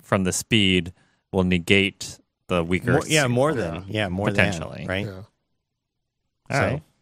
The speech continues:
Speaker 3: Yeah. Uh, so we took a, we asked on Twitter, uh,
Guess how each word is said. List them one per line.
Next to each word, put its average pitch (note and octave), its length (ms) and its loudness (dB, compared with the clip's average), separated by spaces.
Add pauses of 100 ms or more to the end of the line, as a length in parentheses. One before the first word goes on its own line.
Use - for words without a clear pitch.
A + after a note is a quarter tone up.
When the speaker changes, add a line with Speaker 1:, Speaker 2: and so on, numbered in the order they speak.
(160)
Speaker 3:
Yeah. G2+ 200 -14 (1080)
Uh, C3+ 160 6
so F3 160 6
we F3 80 6
took F#3 220 4
a, C#3+ 80 2 (220)
we D3+ 160 6
asked D#3+ 360 4
on A#2 220 6
Twitter, A2+ 720 4 (480)
uh, G2+ 460 2